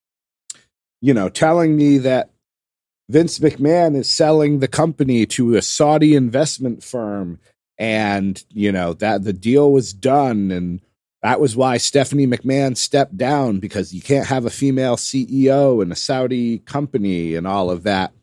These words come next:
I was like, "I, I can't do it. I've reached my limit."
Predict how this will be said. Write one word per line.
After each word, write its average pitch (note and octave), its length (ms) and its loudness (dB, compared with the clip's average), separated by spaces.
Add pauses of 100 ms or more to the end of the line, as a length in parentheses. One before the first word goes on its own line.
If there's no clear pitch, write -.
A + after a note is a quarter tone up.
(760)
I A2+ 120 -8
was A2+ 180 -4
like, G#2+ 260 -6
"I, G#2+ 300 -6
I A2+ 140 -2
can't C3 320 -2
do E3+ 160 6
it. G#3+ 120 -2 (500)
I've G#2+ 220 -2
reached C#3+ 400 4
my D#3 200 4
limit." E3+ 340 2